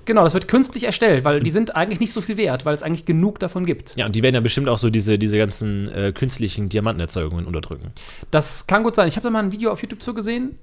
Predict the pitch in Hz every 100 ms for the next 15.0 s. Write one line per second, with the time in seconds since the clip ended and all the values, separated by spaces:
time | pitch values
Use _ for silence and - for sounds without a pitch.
0 | - - 208 196 185 190 - 196 - 226
1 | 240 226 180 175 - 175 196 185 170 -
2 | 160 190 - 185 202 156 180 175 - 170
3 | 147 131 135 143 113 92 107 - - -
4 | - - 190 214 294 170 117 107 - -
5 | - 156 151 139 - 113 - 131 175 170
6 | 180 208 190 180 151 175 170 160 170 165
7 | - - 156 156 151 - 156 165 156 135
8 | 151 165 151 131 135 131 127 139 135 -
9 | 135 147 147 143 143 131 - 160 156 170
10 | 139 143 127 139 135 143 131 113 117 131
11 | 110 101 117 - - 135 131 143 139 156
12 | 135 135 170 190 170 160 160 156 - 143
13 | 143 - 123 139 180 - 98 - - -
14 | 147 - 156 151 135 - 135 127 123